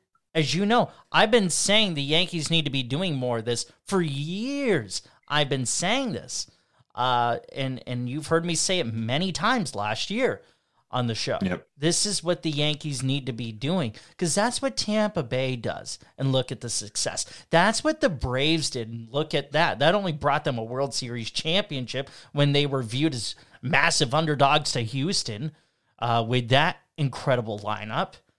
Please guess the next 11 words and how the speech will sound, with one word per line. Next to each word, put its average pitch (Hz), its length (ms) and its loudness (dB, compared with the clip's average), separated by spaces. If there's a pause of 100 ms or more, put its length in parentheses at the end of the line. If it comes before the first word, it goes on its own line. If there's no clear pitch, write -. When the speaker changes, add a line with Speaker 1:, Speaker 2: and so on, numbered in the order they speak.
(380)
Speaker 1:
Um, 127 360 2 (1080)
I 165 80 2
mean, 151 400 4
it's 165 320 0
what 165 340 2
brought 170 360 6
Kansas 185 460 0
City 226 320 2
a 151 80 0
world 143 360 2
championship 147 840 -2